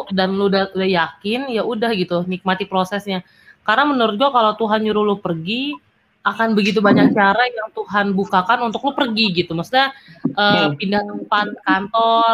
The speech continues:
Speaker 1: atau enggak ketika, ketika lu harus menikah. Gue yakin segala sesuatu tuh emang Tuhan udah punya rencana, balik lagi ke lu, apa kalau sudah siap atau enggak. Nah, kalau misalnya lu belum siap, mau gimana pun lu mau cungkir balik, terjuntai-juntai mau bagaimana juga, terjun payung juga, kalau emang belum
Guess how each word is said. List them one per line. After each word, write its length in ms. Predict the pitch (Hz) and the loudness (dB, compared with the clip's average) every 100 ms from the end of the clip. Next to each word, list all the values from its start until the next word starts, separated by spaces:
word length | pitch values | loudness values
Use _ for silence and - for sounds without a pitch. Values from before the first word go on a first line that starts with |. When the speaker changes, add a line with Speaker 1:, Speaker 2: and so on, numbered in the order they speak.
| - | 0
Speaker 1:
atau 240 | 185 185 196 | -4 -4 -6
enggak 300 | 190 214 220 - 208 | -4 -2 -2 -4 -12
ketika, 400 | 196 196 202 196 196 196 190 - - | -12 -6 -2 0 2 2 0 -4 -12
ketika 400 | - 196 196 196 | -16 -12 -10 -4
lu 100 | 190 | -4
harus 240 | 185 190 180 | 0 -2 0
menikah. 380 | 202 220 240 226 | -4 -2 0 0
Gue 160 | 262 | 2
yakin 400 | 277 240 254 277 233 | 2 0 -4 -10 -12
segala 560 | - 240 196 202 202 202 | -12 -12 -4 0 2 0
sesuatu 300 | 208 214 226 | -2 -6 -4
tuh 120 | 277 | -2
emang 240 | 262 214 202 | -2 -2 -2
Tuhan 160 | 226 240 | -2 -2
udah 120 | 190 | -4
punya 180 | 190 185 | -2 0
rencana, 400 | 180 190 202 185 | 0 0 2 2
balik 180 | 180 | 0
lagi 200 | 180 214 220 | 0 -4 -4
ke 80 | 196 | -4
lu, 140 | 196 | -2
apa 240 | 185 180 | -2 -2
kalau 160 | 180 240 | -2 -4
sudah 240 | 240 175 | -2 -4
siap 240 | 165 196 196 | -2 -4 -4
atau 240 | 175 156 | -4 -6
enggak. 320 | 165 160 147 - - _ _ _ | -8 -8 -10 -12 -20 _ _ _
Nah, 140 | - 214 | -2 2
kalau 180 | 208 208 | 4 2
misalnya 240 | 202 208 208 | 2 2 2
lu 80 | |
belum 180 | 202 202 | 4 2
siap, 320 | 196 214 285 | 2 2 2
mau 240 | 285 220 214 | 4 4 4
gimana 480 | 196 214 202 208 202 | 2 2 4 4 2
pun 220 | 202 214 214 | 0 -4 -2
lu 80 | 208 | 0
mau 160 | 202 | 0
cungkir 320 | 202 196 202 202 | 0 -2 0 0
balik, 480 | 190 190 196 208 - _ _ _ _ _ | 2 2 2 -2 -4 _ _ _ _ _
terjuntai-juntai 800 | - 202 185 202 214 196 208 214 214 | -6 -2 0 2 2 4 2 2 2
mau 140 | 208 | 2
bagaimana 480 | 196 202 196 196 254 | 2 2 2 2 0
juga, 220 | 247 208 | -2 -2
terjun 320 | 202 190 196 | -2 -2 0
payung 340 | 196 190 240 285 | 2 0 0 -4
juga, 380 | 247 196 190 185 | -4 0 0 2
kalau 160 | 190 | 0
emang 160 | 190 196 | 0 -2
belum 140 | 190 | -2